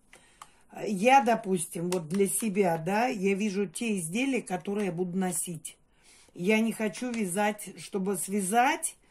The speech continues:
навороченный рисунок, и это изделие я положу в шкаф.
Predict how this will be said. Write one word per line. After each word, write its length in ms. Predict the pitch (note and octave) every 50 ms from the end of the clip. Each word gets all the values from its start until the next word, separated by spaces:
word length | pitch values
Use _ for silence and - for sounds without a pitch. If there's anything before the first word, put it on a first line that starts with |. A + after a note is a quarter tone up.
| _ _ _ _ - _ _ _ _ -
навороченный 1000 | - F#3+ G3+ G#3+ G#3+ A3+ A#3+ A#3+ A#3+ B3 A#3+ A3 - - G#3+ G3+ G3 G#3 G3+ G3+
рисунок, 920 | G3+ G3+ F#3 - - C4 C4 C#4+ D#4 D#4+ D4 C4 G#3+ F#3+ F3 - - - - -
и 500 | - F#3+ G3 G3+ G#3 G#3 G#3 G3 F#3+ F#3 F3 - F3+ F3 - _ _ - - - _ -
это 300 | A3 G#3+ - A3 G#3 G3
изделие 400 | F3+ E3+ G3+ B3+ C4 C4 A#3 G3
я 80 | F#3 D#3+
положу 380 | G3 F#3 F3 E3+ D#3+ G#3 G#3+ F#3
в 60 | -
шкаф. 440 | - - - F3 E3 D#3+ D#3+ -